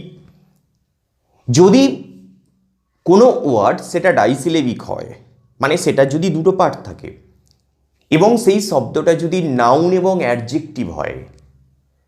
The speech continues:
তাহলে স্ট্রেস দেবে সবসময় প্রথম সিলেবেলের ওপর। আর দ্বিতীয় নিয়মটা, নিয়মটা কি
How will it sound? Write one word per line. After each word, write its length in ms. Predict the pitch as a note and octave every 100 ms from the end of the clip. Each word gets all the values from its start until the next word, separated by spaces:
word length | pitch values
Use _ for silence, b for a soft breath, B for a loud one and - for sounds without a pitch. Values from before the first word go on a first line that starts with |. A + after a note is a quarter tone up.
| _ _ _ _ _ -
তাহলে 240 | C3+ D3 G3 G3
স্ট্রেস 420 | - - C3+ C#3 - D3
দেবে 160 | D#3+ E3+
সবসময় 440 | C3+ - C3 D#3 F#3
প্রথম 220 | B2+ B2+ A#2 A2+
সিলেবেলের 420 | F#2 D#2 D#2 D#2+ -
ওপর। 200 | - - - - _ _ _ _ _ _ _ _ _ _ _ _ _ - C3+
আর 80 | D#3+ C#3
দ্বিতীয় 260 | E3 F#3 G3
নিয়মটা, 260 | F#3+ F#3+ F3
নিয়মটা 300 | E3+ F3+ F3
কি 60 | E3+